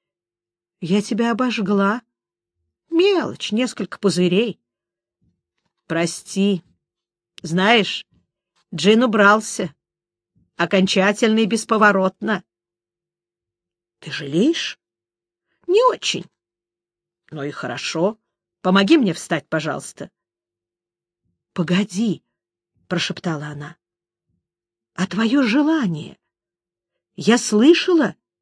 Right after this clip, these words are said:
чего ты пожелал. Я одурела, просто одурела.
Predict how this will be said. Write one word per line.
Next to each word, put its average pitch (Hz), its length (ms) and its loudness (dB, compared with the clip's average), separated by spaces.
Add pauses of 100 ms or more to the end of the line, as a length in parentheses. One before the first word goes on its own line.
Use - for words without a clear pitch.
(140)
чего 262 280 2
ты 208 120 -2
пожелал. 196 560 -2 (1200)
Я 165 260 -2
одурела, 208 560 2
просто 196 400 0
одурела. 214 580 6